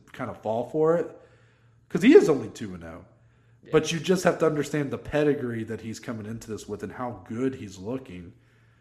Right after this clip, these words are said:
Speaker 1: that this guy is already maybe top fifteen,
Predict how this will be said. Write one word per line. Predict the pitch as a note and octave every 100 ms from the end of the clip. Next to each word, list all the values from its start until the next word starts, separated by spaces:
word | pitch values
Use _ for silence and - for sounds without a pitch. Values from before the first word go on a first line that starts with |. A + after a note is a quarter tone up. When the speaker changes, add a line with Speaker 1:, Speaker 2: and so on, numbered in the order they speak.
| _ _ _
Speaker 1:
that | A2+ G#2+ - _ _ _
this | B2+ D3
guy | - D3+ C#3
is | B2 A2 -
already | B2 C3 B2 B2 B2 A2
maybe | F#2+ F#2+ F2 E2+
top | - F2+ - -
fifteen, | E2 - F#2+ F2+ E2+ E2